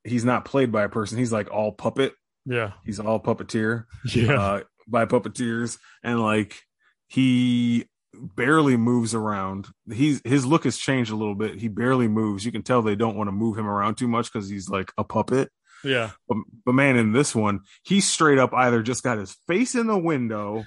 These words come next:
Speaker 2: <laughs>
Speaker 1: or
Speaker 2: Yeah.
Speaker 1: sitting in a, or sitting in a chair, not moving
Speaker 2: Yeah.
Speaker 1: or doing a damn thing. He did not move.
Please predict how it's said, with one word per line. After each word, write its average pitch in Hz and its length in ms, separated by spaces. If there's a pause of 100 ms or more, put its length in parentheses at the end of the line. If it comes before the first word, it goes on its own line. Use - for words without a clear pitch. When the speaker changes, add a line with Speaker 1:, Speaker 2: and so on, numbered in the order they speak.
(120)
Speaker 2:
<laughs> - 340
Speaker 1:
or 320 100
Speaker 2:
Yeah. 147 40
Speaker 1:
sitting 196 460
in 175 120
a, 143 100 (100)
or 135 160
sitting 185 340
in 160 100
a 135 80
chair, 143 460
not 123 320
moving 131 440
Speaker 2:
Yeah. 113 60
Speaker 1:
or 107 80
doing 127 300
a 107 80
damn 113 400
thing. 107 380
He 196 160
did 156 280
not 123 300
move. 101 540